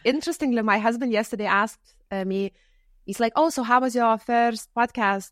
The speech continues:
episode recording?" Because he knew we were practicing for so long. I said, "Oh, yeah, I think it went well." He's like, "Did you do it with the camera and everything?" And I'm like, "No, no, no. That's another level. Now we all are trying to master talking,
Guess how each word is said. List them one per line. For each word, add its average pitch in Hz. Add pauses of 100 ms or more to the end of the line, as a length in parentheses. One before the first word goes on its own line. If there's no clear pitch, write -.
episode 208
recording?" 180
Because 180
he 180
knew 214
we 196
were 170
practicing 190
for 175
so 180
long. 180 (380)
I -
said, -
"Oh, 311
yeah, 294
I 294
think 277
it 277
went 254
well." 220
He's 220
like, 220
"Did 185
you 190 (340)
do 226
it 202
with 208
the 175
camera 254
and 202
everything?" 254
And 220
I'm 196
like, 190
"No, 196
no, 196
no. 185 (320)
That's 202
another 202
level. 175 (260)
Now 196
we 220
all 202
are 226
trying 202
to 214
master 196 (360)
talking, 196